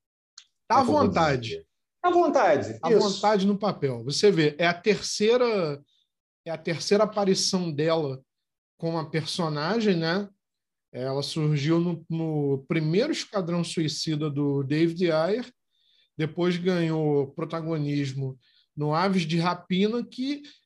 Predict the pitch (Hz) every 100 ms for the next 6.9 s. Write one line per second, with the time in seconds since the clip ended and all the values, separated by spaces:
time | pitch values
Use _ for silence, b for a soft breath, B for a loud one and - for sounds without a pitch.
0 | - - - 254 254 220 175 208 190 220
1 | - 226 226 240 - 202 240 226 214 220
2 | 220 214 185 220 220 220 208 190 202 202
3 | 170 143 107 98 - _ _ b b _
4 | 147 147 165 190 190 170 95 82 80 _
5 | 147 160 185 208 208 196 175 175 165 185
6 | 196 - 196 202 220 240 208 214